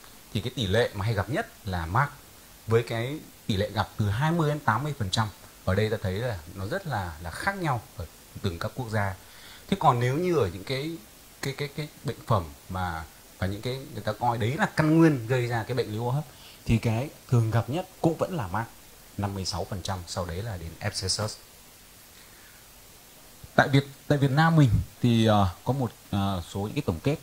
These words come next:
trong đó cái, cái từ Phạm Ngọc Thạch, bệnh viện, ờ, cũng một trong cơ sở rất lớn,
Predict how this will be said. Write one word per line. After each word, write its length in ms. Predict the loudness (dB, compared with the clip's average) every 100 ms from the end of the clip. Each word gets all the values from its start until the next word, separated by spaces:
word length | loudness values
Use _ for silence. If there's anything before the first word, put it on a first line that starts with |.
| -2
trong 180 | 0 2
đó 120 | 0
cái, 120 | -2 -4 -6
cái 100 | -2
từ 80 | -2 -2
Phạm 120 | -6 -6
Ngọc 180 | -2
Thạch, 140 | 0 0 -4 -10
bệnh 100 | -6
viện, 260 | -4 -4 -4
ờ, 200 | -4 -4 -4
cũng 160 | -4
một 80 | -2
trong 120 | -2 -4
cơ 100 | -6
sở 200 | -4 -4
rất 140 | -4 0
lớn, 280 | 2 2